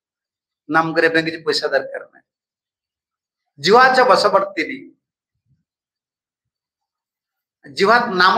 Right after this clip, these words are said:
ଦ୍ୱାରା ତ ଜିହ୍ୱା କରିବା, ଜିହ୍ୱାରେ କଥା କହୁଛେ, ବହୁତ କିଛି କାମ କରୁଛେ ଜିହ୍ୱା ଦ୍ୱାରା। କଥା କହୁଛେ, କେତେ କଥା କହୁଛେ, ଜିହ୍ୱା ଆମ କଣ୍ଟ୍ରୋଲରେ ଅଛି।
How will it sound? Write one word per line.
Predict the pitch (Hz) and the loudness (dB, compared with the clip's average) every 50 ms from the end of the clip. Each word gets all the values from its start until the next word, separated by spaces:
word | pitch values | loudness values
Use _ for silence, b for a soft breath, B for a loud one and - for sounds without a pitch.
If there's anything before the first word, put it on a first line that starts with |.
| 240 240 | 2 2
ଦ୍ୱାରା | - 254 247 | 4 2 2
ତ | 247 247 - - | 4 2 -2 0
ଜିହ୍ୱା | - 214 220 233 - 226 | 2 2 2 2 2 0
କରିବା, | 233 240 226 202 165 | -2 2 2 2 2
ଜିହ୍ୱାରେ | - - - 185 180 190 214 220 226 | 0 -2 -8 -8 -4 -4 -2 -2 -2
କଥା | 226 - _ - 165 - - - 233 | -4 -6 _ -10 -10 -10 -8 -10 -10
କହୁଛେ, | - - 147 135 139 - - - _ _ _ _ _ _ _ _ _ _ _ _ _ _ _ _ _ _ _ _ _ _ _ _ _ _ _ _ _ _ _ 160 | -10 -10 -14 -16 -16 -18 -20 -20 _ _ _ _ _ _ _ _ _ _ _ _ _ _ _ _ _ _ _ _ _ _ _ _ _ _ _ _ _ _ _ -10
ବହୁତ | 180 185 247 240 - | -6 -6 -6 -6 -8
କିଛି | 247 - - - | -10 -12 -4 -2
କାମ | 202 190 196 175 | -2 -2 -2 -6
କରୁଛେ | 180 170 - 165 | -8 -8 -8 -10
ଜିହ୍ୱା | 151 147 147 147 147 | -8 -6 -2 -2 -2
ଦ୍ୱାରା। | 147 147 143 135 - - - _ _ _ _ _ _ _ _ _ _ _ _ _ _ _ | -2 -2 -6 -8 -8 -10 -14 _ _ _ _ _ _ _ _ _ _ _ _ _ _ _
କଥା | 202 196 - 208 | -8 -4 -2 -4
କହୁଛେ, | 190 190 190 180 180 170 170 180 175 | -2 -2 -6 -8 -8 -6 -4 -4 -4
କେତେ | 180 185 180 - 214 | -4 -10 -8 -8 -6
କଥା | - 196 185 - 196 185 | -6 -6 -4 -4 -6 -6
କହୁଛେ, | - _ _ - - - _ _ _ _ _ _ _ | -6 _ _ -20 -20 -20 _ _ _ _ _ _ _
ଜିହ୍ୱା | 160 190 220 247 | -10 -2 2 4
ଆମ | 240 233 - - - - | 4 4 4 2 0 0
କଣ୍ଟ୍ରୋଲରେ | 226 202 196 - 240 254 247 220 190 | 0 0 2 2 2 2 4 4 4
ଅଛି। | 160 147 - - - - - | 2 2 0 -4 -10 -14 -14